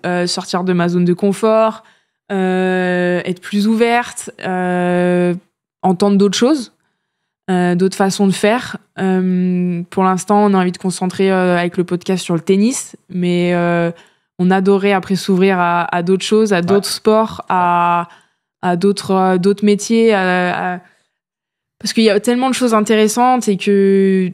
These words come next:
Speaker 1: plusieurs personnes les font de façon différente, mais il n'y a pas une seule façon de réussir. Ça, ça fait partie, euh, on va dire, euh,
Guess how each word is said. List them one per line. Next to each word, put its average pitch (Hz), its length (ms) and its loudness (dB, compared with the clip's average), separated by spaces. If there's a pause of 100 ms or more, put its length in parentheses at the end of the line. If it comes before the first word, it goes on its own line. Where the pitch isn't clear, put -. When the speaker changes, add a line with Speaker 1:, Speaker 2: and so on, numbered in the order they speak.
(220)
Speaker 1:
plusieurs 208 280 2
personnes 214 300 0
les 196 100 4
font 202 120 -2
de 190 60 0
façon 185 260 0
différente, 196 720 2 (100)
mais 185 580 2
il 180 120 -2 (100)
n'y 190 80 0
a 170 60 0
pas 208 140 0
une 214 80 2
seule 196 200 2
façon 196 280 0
de 202 60 4
réussir. 190 500 0 (920)
Ça, - 180 0
ça 196 140 -2
fait 180 140 -4
partie, 214 460 -2
euh, 180 420 2
on 175 120 -2
va 175 120 0
dire, 202 240 0
euh, 180 200 0